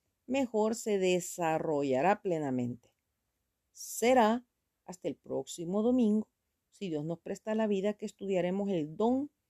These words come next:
del ministerio de evangelista. Maranata, Cristo viene pronto. Dios nos bendiga y guarde.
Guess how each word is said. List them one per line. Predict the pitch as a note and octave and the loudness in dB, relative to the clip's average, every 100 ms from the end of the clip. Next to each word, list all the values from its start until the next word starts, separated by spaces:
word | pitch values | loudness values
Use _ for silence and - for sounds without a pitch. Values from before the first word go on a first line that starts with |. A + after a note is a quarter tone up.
| _ _ | _ _
del | - F#3+ | -2 0
ministerio | E3 B2+ C3 - - A#3 A3+ G#3 | 0 -2 -4 -8 0 2 4 4
de | G3 C#4 - _ _ _ | 6 2 0 _ _ _
evangelista. | G3+ A#3+ B3+ C4 C4+ B3 C4 A#3+ D#3 - - _ _ _ _ _ | 2 4 6 6 4 2 2 4 0 -4 -16 _ _ _ _ _
Maranata, | D3 G#3 B3 B3 G3+ - - _ _ _ _ _ _ | -2 4 6 6 4 0 -12 _ _ _ _ _ _
Cristo | G#3+ C4 D#4 - C#4+ | -2 0 0 -2 -2
viene | A#3 F3+ G3 G#3 A#3 - _ _ | 2 4 4 2 0 -6 _ _
pronto. | D4 E4+ - A2 - _ _ _ _ _ _ _ _ _ _ _ _ _ _ | -2 -2 -4 -12 -16 _ _ _ _ _ _ _ _ _ _ _ _ _ _
Dios | C#3+ G3 B3+ B3 | 2 4 4 2
nos | A3 F#3+ | -4 -2
bendiga | B2 C#3+ G#3+ A#3+ A#3 | -2 -2 -2 0 2
y | F#3+ | 2
guarde. | C#3+ A#2+ E2 - | 0 0 -2 -14